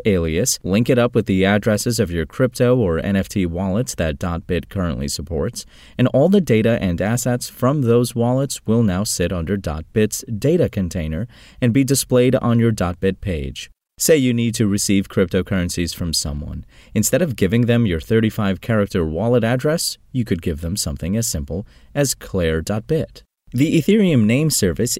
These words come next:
E N S, is probably the biggest player in the blockchain naming system space today, with dot eth increasingly seen in Twitter names. While dot bit sees E N S as its rival, it doesn't bill itself as a domain service, but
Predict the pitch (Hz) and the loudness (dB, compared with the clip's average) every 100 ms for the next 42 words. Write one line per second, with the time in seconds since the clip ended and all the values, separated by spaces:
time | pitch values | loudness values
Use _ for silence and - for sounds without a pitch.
0 | 117 101 87 78 120 147 - - 196 180 | 0 2 2 -2 -2 -4 -6 -4 -2 0
1 | 151 135 131 120 113 98 - - - 160 | 2 2 2 2 2 2 -2 -8 -4 0
2 | 117 82 82 78 85 85 - 95 85 80 | 2 0 -2 -2 0 0 -2 -4 -4 -2
3 | 87 82 71 - 113 - 78 - 127 123 | -4 -4 -4 -4 -4 -4 -6 -2 -2 -2
4 | - 82 67 78 - - - 113 98 98 | -4 -6 -4 -6 -8 -18 -2 -2 0 0
5 | 135 - - 143 107 - 104 107 - 123 | 0 -2 0 4 4 2 0 0 2 0
6 | 120 110 104 104 92 82 92 113 175 175 | 2 2 2 0 -2 0 -2 0 0 2
7 | 92 76 64 - - _ - - 90 90 | 2 -2 -6 -8 -14 _ -10 -2 0 0
8 | 87 85 - 135 120 117 - - 107 95 | 0 -4 0 4 4 2 -6 -2 2 2
9 | - 104 95 92 104 90 82 78 - 98 | 2 0 2 0 0 0 -2 -6 -4 0
10 | 139 101 95 - - - 110 180 262 214 | 0 0 -2 -6 -18 -8 0 2 4 4
11 | 147 135 - 117 113 107 107 90 95 92 | 4 4 2 0 0 0 0 0 0 2
12 | 104 107 - 82 76 - - - | 2 0 -2 -2 -2 -4 -4 0